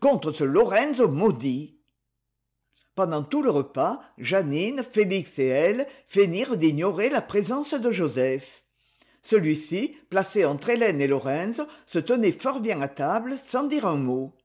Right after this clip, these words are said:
De temps à autre, il attachait son regard intimidé sur les visages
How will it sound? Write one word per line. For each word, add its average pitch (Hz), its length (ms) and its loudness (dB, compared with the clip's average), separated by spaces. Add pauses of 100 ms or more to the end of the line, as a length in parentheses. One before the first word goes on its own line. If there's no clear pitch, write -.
(680)
De 160 80 2
temps 240 320 -2
à 143 100 4
autre, 208 460 0 (160)
il 160 120 2
attachait 262 460 0
son 143 180 -2
regard 156 300 0
intimidé 147 720 -2
sur 170 220 -4
les 139 80 6
visages 214 480 -2